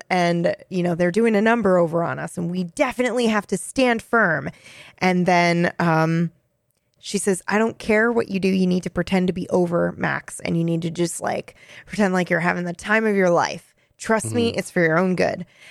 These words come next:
Speaker 1: And then they immediately walk over to, to <laughs> cash out Max and Michael. And Max is like, "Oh, I haven't seen you for a couple of days." And,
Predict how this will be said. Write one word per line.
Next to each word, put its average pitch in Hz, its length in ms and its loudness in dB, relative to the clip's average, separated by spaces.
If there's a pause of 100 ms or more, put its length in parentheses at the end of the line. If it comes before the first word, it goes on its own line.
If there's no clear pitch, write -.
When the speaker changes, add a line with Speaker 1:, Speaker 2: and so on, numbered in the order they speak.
(180)
Speaker 1:
And 196 160 -2
then 185 140 2
they 180 180 0
immediately 190 720 0 (280)
walk 185 340 0
over 170 360 2
to, 160 280 -12 (160)
to 165 800 0 (200)
<laughs> - 240 -20
cash 190 360 -2
out 165 360 2 (340)
Max 170 580 0
and 185 160 0
Michael. 180 600 2 (100)
And 175 260 0
Max 170 320 0
is 175 140 -10
like, 170 240 0
"Oh, 269 120 2
I 240 100 4
haven't 196 180 -2
seen 247 280 -2
you 226 140 2
for 180 160 0
a 160 60 0
couple 170 340 -6
of - 120 -6
days." 170 440 0
And, 170 380 -2